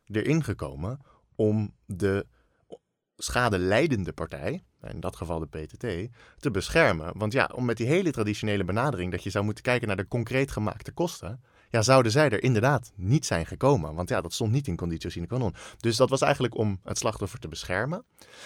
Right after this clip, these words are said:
En dan hier probeert Meeuwis het eigenlijk in het nadeel van het slachtoffer te laten werken. En op zich, qua, vanuit dogma is daar wel wat voor te zeggen. Maar daarvan zegt de Hoge Raad, nou ja, nee, wacht even, dat komt te veel in strijd met dat beginsel. Dus daar willen we niet aan.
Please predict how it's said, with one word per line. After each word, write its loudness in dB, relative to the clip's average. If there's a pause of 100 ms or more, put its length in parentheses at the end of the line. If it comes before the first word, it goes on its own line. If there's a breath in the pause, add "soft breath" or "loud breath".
En 2
dan 2
hier 4
probeert 2
Meeuwis 2
het -6
eigenlijk 0
in 0
het -4
nadeel 2
van -6
het -10
slachtoffer -10
te -12
laten -12
werken. -20 (420 loud breath)
En 4
op 0
zich, 2
qua, 4
vanuit 0
dogma 2
is -4
daar 0
wel -4
wat -10
voor -10
te -10
zeggen. -8 (160 loud breath)
Maar 2
daarvan 8
zegt -2
de 0
Hoge -2
Raad, 0
nou -6
ja, -4
nee, -6
wacht -2
even, -6
dat -4
komt 0
te 4
veel 4
in 0
strijd -2
met -6
dat -10
beginsel. -8 (160 loud breath)
Dus -6
daar 6
willen -4
we -8
niet -8
aan. -14